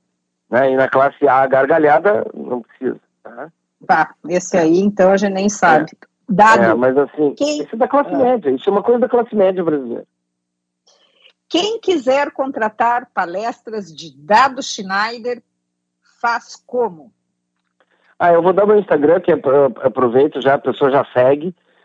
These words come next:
Speaker 1: aí ela entra em contato comigo, eu já passo pra minha empresa, que eu tenho uma empresa, eu tenho já faz quinze anos que eu tenho empresário, porque,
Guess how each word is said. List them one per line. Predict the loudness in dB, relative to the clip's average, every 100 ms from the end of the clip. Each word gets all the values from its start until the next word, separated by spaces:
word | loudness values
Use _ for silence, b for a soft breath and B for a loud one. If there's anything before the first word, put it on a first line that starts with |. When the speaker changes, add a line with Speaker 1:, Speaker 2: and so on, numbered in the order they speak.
| -2
Speaker 1:
aí | 2
ela | 4 4 2
entra | 2
em | 0
contato | 0 -2 -2
comigo, | 0 2 4 2
eu | 2
já | 0
passo | 0 0 0
pra | 0
minha | 0
empresa, | 0 0 0 0
que | -4
eu |
tenho | -6 -4
uma |
empresa, | -4 -4 -4 -4
eu | -8
tenho | -16 -20 -20 _ _
já | -20 -20 -20 _
faz | -20 -8
quinze | -2 0 2
anos | 0 -2
que |
eu | -4
tenho | -2
empresário, | 0 0 2 0 -2
porque, | -4 0 0